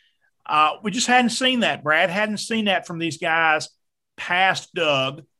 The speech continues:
uh, over the last month. And then all of a sudden, uh, we see the consistency, the flashes we'd seen before from Derek Diamond, from Drew McDaniel, and the Tyler Myers thing, man, that was, uh,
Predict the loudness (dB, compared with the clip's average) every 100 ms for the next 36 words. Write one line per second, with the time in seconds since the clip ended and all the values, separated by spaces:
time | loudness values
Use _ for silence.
0 | _ -8 -6 -2 -2 -2 -2 2 2 2
1 | -2 -4 -2 0 -2 -4 _ _ _ _
2 | -4 -2 4 4 4 0 -4 0 0 0
3 | -4 -12 -16 _ -6 0 2 2 -2 -10
4 | _ -10 -2 -2 -2 -2 2 4 2 0
5 | -4 -6 -6 -2 -2 -4 -14 -8 -4 -2
6 | -4 -8 -2 2 2 0 -4 -6 -6 -8
7 | -6 -6 -4 -6 -4 -2 0 2 0 -2
8 | -14 _ _ -4 -2 0 0 0 -2 0
9 | 2 2 0 -8 -10 -8 -6 -4 -4 -6
10 | -4 -2 0 -2 -4 -8 _ _ _ _
11 | -4 -2 -4 -2 2 2 2 2 4 2
12 | -2 -6 -6 -6 -6 -4 -2 -2 -4 -8
13 | -4 -4 -4